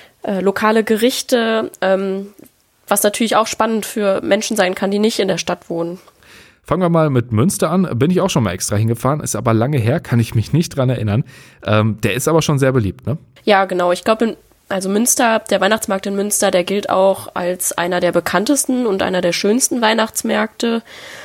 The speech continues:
Speaker 1: Ähm, das liegt vielleicht daran, dass in der Innenstadt teilweise sechs Weihnachtsmärkte mit dreihundert Ständen schon fast, äh, verteilt sind.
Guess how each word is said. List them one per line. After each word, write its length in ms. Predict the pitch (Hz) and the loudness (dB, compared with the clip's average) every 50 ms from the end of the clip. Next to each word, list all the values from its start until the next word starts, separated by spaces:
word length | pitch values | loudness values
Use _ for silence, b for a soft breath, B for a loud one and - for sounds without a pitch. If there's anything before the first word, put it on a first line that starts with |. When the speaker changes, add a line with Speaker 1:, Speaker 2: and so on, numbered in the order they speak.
| B B B B _ - | B B B B _ -2
Speaker 1:
Ähm, 540 | 185 185 180 180 185 185 185 185 185 185 - - | 0 2 2 2 0 -2 -2 -2 -4 -4 -4 -2
das 200 | 208 196 - - | -2 0 0 -2
liegt 160 | 208 202 - | -6 -6 -4
vielleicht 300 | - 208 180 180 180 - | -2 -2 -2 0 0 0
daran, 400 | 180 180 185 190 202 190 196 190 | 0 0 0 0 0 -2 -2 -2
dass 280 | 190 185 180 175 - - | -2 -2 0 0 0 -2
in 160 | - - 185 | -2 -2 -2
der 120 | 185 175 - | -2 -2 -2
Innenstadt 680 | - 185 214 214 - - 202 196 185 190 - - - - _ _ _ _ _ - - - | -2 -4 -4 -4 -2 -2 0 0 -2 -2 -6 -10 -10 -12 _ _ _ _ _ -20 -18 -10
teilweise 420 | - - 190 180 180 185 185 180 | -8 -4 0 0 0 0 0 0
sechs 420 | 175 196 196 - - - - - | 2 2 0 2 0 -2 -2 0
Weihnachtsmärkte 720 | - - 185 220 226 226 - - - 202 196 196 196 - 202 | 0 0 0 0 -2 -4 -4 -4 -4 -2 -4 -4 -4 -6 -6
mit 160 | 196 190 185 - _ - - - _ - | -4 -4 -6 -8 _ -20 -20 -20 _ -10
dreihundert 440 | - - 185 190 208 208 190 185 - | -4 -2 0 0 2 0 -2 -2 -2
Ständen 460 | - - 202 226 247 262 - 277 254 | -2 0 0 0 0 -2 -2 -4 -4
schon 180 | - - 240 226 | -4 -4 -6 -4
fast, 400 | - - 233 226 - - - - | -2 0 0 0 0 -2 -2 -4
äh, 180 | - 220 208 | -4 -4 -4
verteilt 560 | 208 - 220 220 - - 226 214 214 233 247 - | -2 -2 -2 -2 0 0 0 2 2 0 -2 -4
sind. 380 | - - 233 233 240 240 - | -4 -4 -2 -2 -4 -6 -8